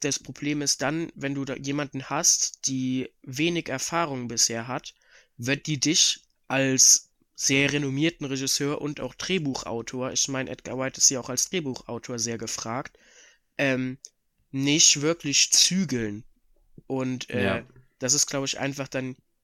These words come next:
Speaker 1: hier passiert. Und deswegen ist das Ende so ein bisschen entglitten. Ja.
Speaker 2: Könnte man sagen, genau. Gut. Wollen wir es damit abschließen?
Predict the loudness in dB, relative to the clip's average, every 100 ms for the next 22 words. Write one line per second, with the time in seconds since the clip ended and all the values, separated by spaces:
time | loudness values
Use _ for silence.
0 | _ -4 -4 -4 _ _ _ _ _ -2
1 | 4 6 4 -2 -4 -16 _ _ _ _
2 | _ _ _ -8 -8 -2 4 4 4 0
3 | 0 0 2 2 2 0 -2 -2 -4 -6
4 | -6 -6 -4 -6 -8 -12 _ _ _ _
5 | _ -8 -6 -6 -4 -6 -8 -16 -18 _
6 | _ _ _ _ _ -20 -20 -20 _ _
7 | _ -8 -4 -4 -6 -10 -10 -10 -10 -12
8 | -14 -14 -12 -14 -16 _ _ _ _ _
9 | _ _ _ _ -12 -6 -4 -4 -6 -10
10 | -16 _ _ _ _ _ _ _ _ -4
11 | 0 0 0 -2 -2 -4 -4 -4 -2 -6
12 | -8